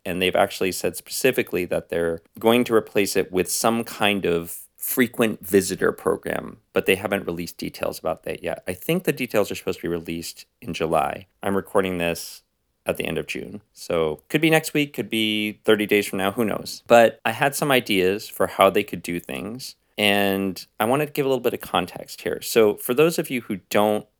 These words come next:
go to Disneyland often or who have actually never even been to Disneyland, honestly, you may just wanna skip this episode 'cause it goes into sort of the nitty-gritty of how Disneyland works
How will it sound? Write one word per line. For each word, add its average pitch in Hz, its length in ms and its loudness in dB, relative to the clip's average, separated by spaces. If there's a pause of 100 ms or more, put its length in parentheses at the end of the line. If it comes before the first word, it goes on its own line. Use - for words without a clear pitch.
go 98 140 2
to 98 100 2
Disneyland 87 540 -4
often 117 340 4
or 87 180 -4
who 95 100 -2
have 90 160 -6 (180)
actually 90 220 -4
never 87 200 -2
even 87 200 -6
been 143 180 0
to 139 80 0
Disneyland, 104 520 -4 (260)
honestly, 226 340 4
you 185 80 0
may 175 100 2
just 143 200 0
wanna 90 120 0
skip - 240 -6
this - 160 -4
episode - 380 -6
'cause 110 140 -8
it 120 100 -4
goes 160 260 2
into 143 200 -6
sort 113 320 0
of 104 80 0
the 98 80 2
nitty-gritty 92 720 -2
of 87 400 0
how 120 380 2
Disneyland 98 580 -6
works 95 600 -2